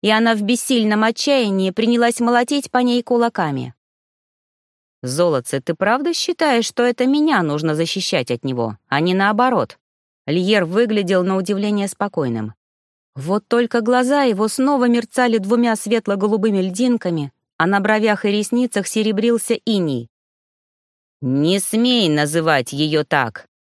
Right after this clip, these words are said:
Алузар прорычал, теряя контроль, и стена огня сорвалась с места, грозя испепелить взорвавшегося человеческого чародея.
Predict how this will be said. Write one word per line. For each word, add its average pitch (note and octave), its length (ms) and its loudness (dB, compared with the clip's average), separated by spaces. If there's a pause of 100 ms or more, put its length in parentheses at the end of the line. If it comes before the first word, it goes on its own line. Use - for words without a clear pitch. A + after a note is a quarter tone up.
(220)
Алузар F#3+ 520 0
прорычал, G3+ 640 2
теряя F#3+ 440 2
контроль, F#3 680 0 (160)
и D3+ 140 0
стена G3+ 420 2
огня G#3 320 2
сорвалась G3 560 2
с - 100 -10
места, G#3+ 400 0
грозя G3+ 400 2
испепелить A#3+ 880 0
взорвавшегося E3 840 0
человеческого D#3+ 880 -2
чародея. D3+ 720 -4